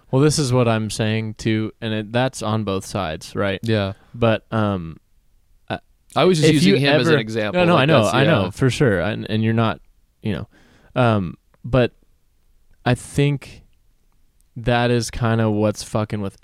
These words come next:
Speaker 1: everybody right now, is
Speaker 2: Mm.
Speaker 1: there are, there are a lot of people who are completely unwilling to entertain anything but
Speaker 2: Their own reality.
Speaker 1: their own ideology.
Speaker 2: Yeah.
Speaker 1: And their own,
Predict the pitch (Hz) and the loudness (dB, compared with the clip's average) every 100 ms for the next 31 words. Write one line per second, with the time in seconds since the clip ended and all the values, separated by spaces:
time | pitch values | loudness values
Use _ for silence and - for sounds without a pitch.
0 | 104 107 101 92 85 85 87 78 87 90 | -6 -4 -2 -4 -4 -4 -6 -6 -6 -8
1 | 85 - 110 107 110 107 101 95 90 _ | -8 -6 -4 0 0 2 0 -2 -6 _
2 | - 110 98 98 95 98 120 147 127 - | -8 -4 -2 -2 -2 0 0 0 -2 -4
3 | 110 110 95 95 _ _ _ _ _ _ | -6 -2 -2 -4 _ _ _ _ _ _
4 | _ - 123 113 - 123 107 - 123 135 | _ -2 2 2 0 -6 -4 -4 0 2
5 | 139 113 104 95 104 107 101 95 92 87 | 2 2 0 -2 -4 -2 -2 -4 -6 -8
6 | - _ _ _ _ _ - - 110 101 | -12 _ _ _ _ _ -12 -2 0 0
7 | - - 113 104 98 107 98 - 117 120 | -2 -4 -2 -2 -2 -4 -6 -6 -4 -2
8 | 117 - 110 101 101 101 95 85 - - | 0 0 -2 -4 -2 0 0 -4 -10 -20
9 | _ 120 120 110 107 104 104 104 104 110 | _ -4 0 0 -2 -4 -2 -2 2 4
10 | 113 113 113 104 107 107 101 98 117 104 | 4 4 2 0 0 0 0 0 -2 -4
11 | 71 - 117 123 117 113 110 113 113 110 | -10 -10 -2 0 2 0 0 -2 0 2
12 | 110 110 110 107 104 | 2 2 2 0 -6